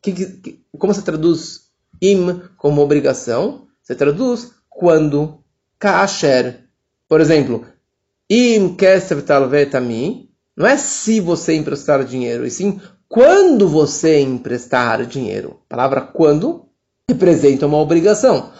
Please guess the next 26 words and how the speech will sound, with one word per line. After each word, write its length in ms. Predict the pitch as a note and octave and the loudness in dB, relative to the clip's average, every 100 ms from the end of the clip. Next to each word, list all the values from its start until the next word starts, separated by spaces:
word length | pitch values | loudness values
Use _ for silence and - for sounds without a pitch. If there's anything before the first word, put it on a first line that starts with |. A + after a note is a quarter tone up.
| _ | _
Quando 320 | - F3 D3 | 2 4 4
você 360 | C#3+ C#3 - A#3 | 4 0 4 4
emprestar, 500 | C4 G#3 - A#3+ G#3+ | 6 4 2 2 2
quer 60 | F#3+ | 2
dizer, 140 | E3 | 0
você 120 | - | 0
tem 100 | B3+ | 0
a 40 | D4+ | 2
obrigação 600 | B3+ G#3+ G3 - F4 F4+ | 2 4 2 2 0 0
de 80 | |
emprestar 400 | A#3 F3+ F3 D3+ | -2 -6 0 0
esse 200 | C#3+ C#3 | 0 -4
dinheiro. 500 | C#3 C3 B2 G2 F#2 E2+ _ _ - | -8 -6 -6 -6 -8 -12 _ _ -4
E 80 | E3+ | 0
sobre 300 | G3+ A3+ A#3+ | 4 4 4
esses 420 | D#4 F#4+ C#4 - | 4 2 -2 -8
casos, 880 | - A3+ D4 F#4 D#3+ C#3+ - - - _ _ _ _ _ | -2 0 2 0 -2 -4 -6 -14 -20 _ _ _ _ _
que 100 | G3 | 0
existem 500 | F#3+ D3 C4 C4+ G#3+ | 0 2 -2 0 -2
essas 260 | F#3+ E3 D3 | 0 -2 -2
duas 480 | D3+ D#4+ F4 A#3+ | 0 2 4 4
opções 480 | D#3 - E3 C#3+ B2+ | 2 -2 -2 -2 -2
de 300 | C3 D3 - - | -6 -8 -8 2
opção 640 | D#4 E4 - G#3 D3+ D#2+ - _ _ | 4 4 2 2 2 -2 -14 _ _
e 240 | E3+ D#3 - - | -2 -2 -2 4
obrigação, 1040 | C#4 F#3 G3+ E3+ D3+ C#3 E3 G#3 E4 G4 | 6 6 4 4 0 0 2 2 2 -2